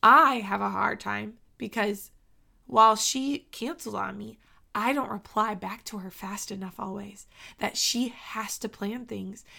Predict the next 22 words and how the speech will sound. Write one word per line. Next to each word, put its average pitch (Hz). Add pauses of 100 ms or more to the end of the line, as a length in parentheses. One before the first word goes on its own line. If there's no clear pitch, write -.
(160)
and 220
can't 262
wait 240
for 254
me 226
to 214
get 214
back 214
to 240
her. 240 (260)
So 294
we 277
both 254
were 339
in 233
the 233
wrong 233
in 208
this 196
situation 202
at 202
times 202